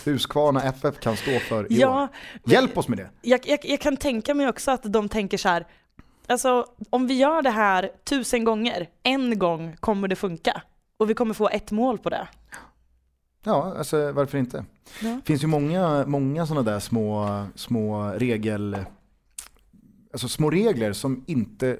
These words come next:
Speaker 1: många har speciellt bra koll på.
Speaker 2: Nej.
Speaker 1: Eh, det, det kan ju till exempel inte bli offside på inspark.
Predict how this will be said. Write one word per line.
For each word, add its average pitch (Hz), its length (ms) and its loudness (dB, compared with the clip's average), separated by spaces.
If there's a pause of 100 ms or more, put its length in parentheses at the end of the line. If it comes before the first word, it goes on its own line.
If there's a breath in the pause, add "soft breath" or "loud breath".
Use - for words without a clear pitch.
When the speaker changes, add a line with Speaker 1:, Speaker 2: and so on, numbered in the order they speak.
(120)
Speaker 1:
många 131 460 0
har 117 180 -2
speciellt 107 400 -6
bra 104 140 -4
koll 90 200 -8
på. - 260 -14
Speaker 2:
Nej. 180 160 -14 (1080 soft breath)
Speaker 1:
Eh, 135 260 4
det, 123 160 0 (120)
det 147 80 0
kan 202 300 2
ju 202 60 4
till 196 160 2
exempel 147 300 -2
inte 160 420 0
bli 139 220 2
offside 110 600 -2
på - 60 -10
inspark. - 680 -6